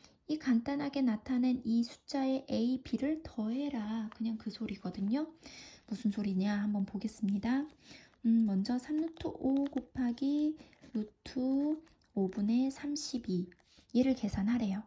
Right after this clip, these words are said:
계산해 보겠습니다. 음, 어, 삼 루트 오 곱하기 이 루트가 한꺼번에 되어 있지만 우리 곱셈과 나눗셈은 이렇게 따로따로 떨어져서 루트를 쓸 수 있다고 했었죠.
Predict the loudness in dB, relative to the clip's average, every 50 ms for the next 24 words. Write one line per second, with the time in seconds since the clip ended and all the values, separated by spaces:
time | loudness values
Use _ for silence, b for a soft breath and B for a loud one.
0 | _ _ _ -8 -6 -2 0 0 0 0 -2 -2 -2 -4 -4 -6 -6 -2 0 0
1 | 0 0 0 -2 -4 -4 -8 -16 _ _ _ _ _ _ _ _ _ _ _ _
2 | _ _ _ _ 6 8 8 8 6 4 2 B B B B B B B B B
3 | B B B B B B 0 4 4 4 4 4 4 4 4 4 2 0 -4 _
4 | -6 -6 -6 -2 2 2 4 4 4 2 0 -6 -2 0 0 0 2 4 4 4
5 | 4 2 B B B B 4 6 6 6 4 0 -2 2 4 4 4 2 0 -2
6 | -2 -2 -2 -2 2 4 4 4 6 4 2 2 0 0 2 4 4 4 4 4
7 | 4 2 2 0 0 0 -2 0 4 4 4 6 6 4 4 2 2 2 0 0
8 | 2 2 4 6 6 6 6 4 2 0 0 -4 -4 -2 -2 0 0 0 -2 -2
9 | -2 0 0 2 2 2 2 4 4 2 2 0 -4 -8 B B B B B B
10 | B B B -6 -2 -2 0 2 0 0 2 2 0 0 2 0 0 2 2 0
11 | 2 2 0 0 0 -2 -2 -2 -2 -2 -4 -6 -6 -6 -6 -6 -6 -6 -4 -4
12 | -4 -6 -10 -20 _ _ _ _ -2 -2 -2 -2 -2 -2 0 2 4 2 2 2
13 | 0 -4 0 0 2 4 4 4 2 B